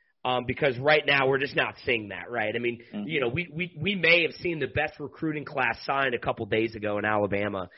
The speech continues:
Speaker 1: and they are by, you know, they, they've been one of the four cartel owners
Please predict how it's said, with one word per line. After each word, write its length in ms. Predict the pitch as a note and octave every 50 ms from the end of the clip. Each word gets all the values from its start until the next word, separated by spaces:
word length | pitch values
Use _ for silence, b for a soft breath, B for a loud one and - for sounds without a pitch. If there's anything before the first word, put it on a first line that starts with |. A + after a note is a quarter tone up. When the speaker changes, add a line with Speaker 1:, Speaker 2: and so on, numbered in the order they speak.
| B B B B B
Speaker 1:
and 240 | - B2 B2 A#2 A2
they 160 | C3+ C#3 C#3+
are 100 | B2+ A#2
by, 320 | A2+ A#2 B2 C3 C#3 - - - - B2
you 160 | B2 B2 A2+
know, 180 | G#2+ G2+ F#2 - B B B B -
they, 140 | - - B2+ B2
they've 240 | C3+ D3 D#3+ C#3+
been 360 | A#2+ D3 C#3+ C#3 C3+ C3 B2+ B2+
one 240 | B2+ C3 C3+ C3+ C3
of 60 | B2
the 60 | B2+ A#2 - -
four 220 | D3+ C#3+ C#3 B2+
cartel 500 | - - C3 B2+ - C#3 C#3 B2+ B2 B2
owners 500 | B2 C3+ D#3 D#3 C3+ A#2 A2+ G#2+ G#2+ A#2